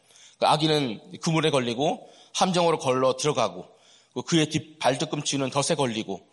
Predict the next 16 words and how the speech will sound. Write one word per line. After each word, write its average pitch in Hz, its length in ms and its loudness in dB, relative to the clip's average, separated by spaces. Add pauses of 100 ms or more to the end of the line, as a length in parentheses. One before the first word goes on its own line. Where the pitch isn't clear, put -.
(120)
올가미는 151 460 2
그를 123 280 -4
이제 104 300 -6 (360)
단단히 135 500 2
쥘 120 220 -2
거라고 110 420 -2
얘기합니다. 101 720 -6 (420)
빌닷은 170 640 2
욥이 165 280 2
악인이니까 185 920 2 (200)
이는 156 520 -2
이제 147 220 -2
그렇게 170 300 -4
멸망받았어라고 127 1000 0
얘기합니다. 101 680 -8 (1040)
그런데 170 480 2